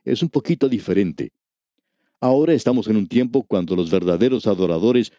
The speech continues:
no adoramos a Dios en la montaña de Samaria ni en Jerusalén. Nosotros tenemos que adorar al Padre y al Hijo y al Espíritu Santo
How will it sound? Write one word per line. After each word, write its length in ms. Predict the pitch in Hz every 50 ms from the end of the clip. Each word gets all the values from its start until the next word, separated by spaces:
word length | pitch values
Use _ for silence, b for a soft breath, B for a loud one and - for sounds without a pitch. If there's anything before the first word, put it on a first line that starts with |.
| _ -
no 440 | 92 92 95 107 127 143 147 139
adoramos 640 | 120 107 104 98 90 95 110 143 151 127 104 - -
a 80 | 92 87
Dios 340 | 85 90 107 131 127 - 117
en 100 | 101 95
la 80 | 95
montaña 520 | 87 90 85 82 76 - 123 127 117 107 95
de 100 | 95 87
Samaria 580 | - 87 78 80 98 120 131 127 117 113 107
ni 140 | 104 101 98
en 60 | 87
Jerusalén. 600 | - - 98 95 87 - 92 113 160 139 90 - b b b b b b b
Nosotros 420 | 120 117 - 180 170 160 160 135
tenemos 300 | - 143 160 160 131 -
que 60 | -
adorar 320 | 110 95 95 92 104 123 123
al 160 | 110 90 -
Padre 540 | _ - 110 127 147 143 156 165 165 151 b b
y 160 | b 104 104
al 160 | 98 90 90 117
Hijo 360 | 156 160 - - - 160 147
y 60 | 123
al 120 | 113 92
Espíritu 500 | 92 85 - - 190 208 214 - - 135
Santo 420 | - 143 147 147 120 - 147 143